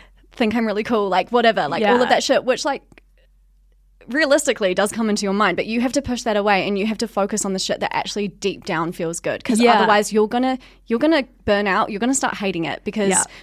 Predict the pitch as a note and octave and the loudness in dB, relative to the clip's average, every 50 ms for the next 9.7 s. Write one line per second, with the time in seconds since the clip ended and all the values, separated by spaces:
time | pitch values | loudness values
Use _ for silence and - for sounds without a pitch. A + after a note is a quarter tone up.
0 | - - - A#3 A#3+ A3 G#3 A3+ A3 A3 A3 G#3 F#3+ F#3 G3 G3+ G3+ G3 F#3 F#3+ | -8 0 2 4 4 4 2 2 2 4 4 2 2 0 0 0 0 0 0 0
1 | F#3 F3+ F3 E3 E3 F3 F3 F3 E3+ E3 E3+ F3 F3+ F3 D3+ A2 F2 - F#3+ - | -2 -2 -2 -2 -4 -4 -4 -4 -2 -2 -2 -2 -2 -2 -2 -2 -4 -4 -6 -10
2 | - - - - - - - - - - A3+ A3 G#3 G3+ G3 F#3+ F#3+ A#3 B3+ A3 | -16 -20 -20 -20 -20 -20 -20 -12 -2 0 2 4 4 2 2 0 0 0 0 0
3 | - D4+ D4 - F#3 F#3 - - G#3+ G#3+ G#3+ - - - G3+ - - G#3 G3 G3+ | 0 -2 -2 -2 -6 -6 -6 -2 0 0 0 0 -2 -6 -8 -6 -6 -6 -4 -2
4 | G3 F#3+ F3+ - G#3 G3+ G#3+ A3 A#3 G#3+ A3 B3 A3 - - A3 G#3+ G#3 G#3 - | -4 -4 -4 -4 -2 -2 -2 -2 -2 -4 -6 -6 0 2 2 2 4 2 2 2
5 | F#3+ F#3+ G3 G#3 F#3 - A3 - - F#3 F3+ F3 F#3 F#3 G3 G3 G3 G#3 G3 F#3+ | 2 0 0 -2 -6 -4 -4 -4 0 0 2 2 4 2 0 0 0 0 0 2
6 | G#3 A3 G#3 A3+ A#3+ A#3 G#3+ G#3+ G#3 G#3+ G#3+ G#3+ G#3 G3 F#3+ F#3+ F#3+ F#3+ F#3+ F#3 | 2 2 2 2 0 0 2 0 0 2 2 0 0 0 0 0 -2 -2 -4 -6
7 | F#3 - - G3+ F#3+ F3+ - - - G3+ F#3 F3 F#3+ F3+ - - F#3 F#3 F#3 F#3+ | -8 -8 0 2 2 2 2 0 0 0 2 2 0 -2 0 -2 -2 -2 -2 -2
8 | G3+ G#3 F#3+ - - F#3+ F#3+ F#3+ G#3 B3+ - - - - - - - - - - | -2 -2 -2 -2 -2 -4 -2 -2 -4 -6 -8 -16 -20 -20 -20 -20 -20 -20 -20 -20
9 | - _ _ _ _ _ - G#3 G3+ G3 F#3+ F#3+ F#3+ G3+ | -20 _ _ _ _ _ -2 0 0 0 0 -4 -6 -10